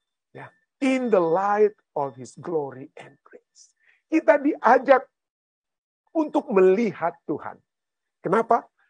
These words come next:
Kalau kita saat ini sudah terbiasa melihat Yesus,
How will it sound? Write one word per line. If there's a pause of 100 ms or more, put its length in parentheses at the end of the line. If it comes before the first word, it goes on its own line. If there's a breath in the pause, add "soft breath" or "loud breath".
(120)
Kalau
kita
saat
ini
sudah
terbiasa
melihat
Yesus,